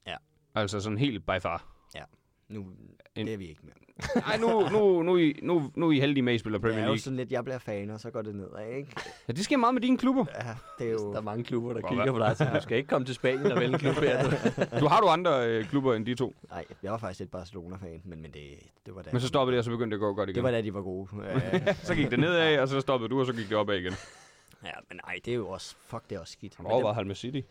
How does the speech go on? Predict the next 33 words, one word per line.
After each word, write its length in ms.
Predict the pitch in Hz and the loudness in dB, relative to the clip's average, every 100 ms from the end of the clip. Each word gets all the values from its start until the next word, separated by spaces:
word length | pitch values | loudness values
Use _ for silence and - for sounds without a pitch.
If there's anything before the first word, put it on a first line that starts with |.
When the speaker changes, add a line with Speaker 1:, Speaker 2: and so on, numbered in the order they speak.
| _ - - - 180 - - 196 - - 190 135 135 - - 160 | _ -20 -14 -4 -2 -2 -2 -4 -4 -4 -2 0 2 0 2 0
Speaker 3:
<laughs> 40 | 123 | 2
Ødelægge 340 | 127 117 110 | 2 2 0
dem. 140 | 113 143 131 - - - - - - _ - - | -2 -2 -6 -10 -20 -20 -20 -20 -20 _ -10 0
Det 60 | |
er 40 | 143 | 0
jo, 60 | |
du 140 | 151 127 | 0 -4
kan 80 | |
være 80 | 107 | -4
sådan 80 | 117 | -4
en 40 | |
undercover-fan 800 | 117 113 - 127 151 131 110 110 - | -4 -2 0 0 0 -2 -2 -4 -6
for 160 | 117 | -4
ligesom 220 | 110 127 | -4 -6
at 60 | 110 | -8
prøve 160 | - 117 | -4 0
at 20 | |
hjælpe 220 | 113 113 | 0 -2
Everton 360 | 113 120 104 101 | -6 -6 -8 -8
til 80 | |
at 40 | 117 | -6
holde 160 | 113 | -4
med 180 | 110 101 | -4 -6
deres 480 | 101 101 - - _ | -4 -6 -8 -18 _
konkurrenter. 420 | - 104 110 156 - - - | -10 -6 -6 -8 -14 -14 -8
Speaker 1:
Ja. 60 | 113 110 - - - _ _ - | -6 -6 -10 -18 -20 _ _ -10
Jamen, 140 | 104 | -8
det 100 | 120 | -6
ligger 200 | 113 104 | -6 -6
for 80 | 104 | -8
tæt 240 | - 123 127 | -8 -8 -6
nu, 160 | 120 107 | -10 -10
Everton. 320 | 110 113 117 | -10 -10 -12